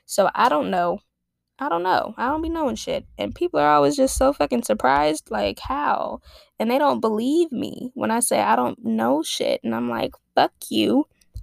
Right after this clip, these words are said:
I am not a liar. You can g-, go suck a dick." I've been saying that a lot. I should put it on a shirt.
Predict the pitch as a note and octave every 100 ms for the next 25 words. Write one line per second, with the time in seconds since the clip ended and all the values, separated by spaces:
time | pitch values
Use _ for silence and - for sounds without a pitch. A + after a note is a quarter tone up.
0 | - A#3 C#4 B3+ F#3+ D3+ F3+ G#3 G3+ F3
1 | A3+ B3 - - - _ _ - - G3+
2 | A#3+ - G3+ - - - A3 _ _ _
3 | - - - - - A3 - _ _ _
4 | _ _ _ - - - G#3 F#3+ G#3 -
5 | - - _ _ - - _ - _ -
6 | D4 D#4+ - D4+ A#3 G3 G3 F#3+ F#3+ -
7 | A3+ A#3+ - - A#3+ A#3 A#3+ A#3+ A#3+ A#3+
8 | A3+ A3+ A3+ - - - -